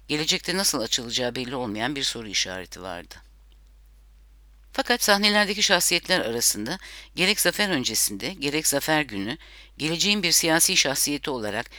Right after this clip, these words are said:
hiç de dikkati çekmeyen insanı İsmet Paşa'ydı. Gazi Mustafa Kemal İsmet Paşa'yı bin dokuz yüz sekizden önce Selanik'te tanıdı. O zaman her ikisi de İttihat ve Terakki Cemiyeti'nin üyeleriydiler.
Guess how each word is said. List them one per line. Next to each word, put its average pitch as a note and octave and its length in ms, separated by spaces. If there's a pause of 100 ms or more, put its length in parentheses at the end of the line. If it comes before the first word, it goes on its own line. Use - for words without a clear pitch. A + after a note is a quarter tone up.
(180)
hiç A#3+ 200
de C#3+ 120
dikkati D3 360
çekmeyen A2 480
insanı A2 580
İsmet - 360
Paşa'ydı. - 540 (720)
Gazi G3+ 280
Mustafa G3 340
Kemal G#3 340
İsmet F#3+ 340
Paşa'yı F3+ 380 (340)
bin F3+ 120
dokuz G3 180
yüz - 40
sekizden F#3 420
önce A#2+ 240
Selanik'te C#3+ 580
tanıdı. F#2+ 500 (720)
O A3 120
zaman E3 280
her F#3 160
ikisi A2 320
de D3+ 160
İttihat - 380
ve D3 60
Terakki D3+ 420
Cemiyeti'nin A#2 520
üyeleriydiler. G#2+ 880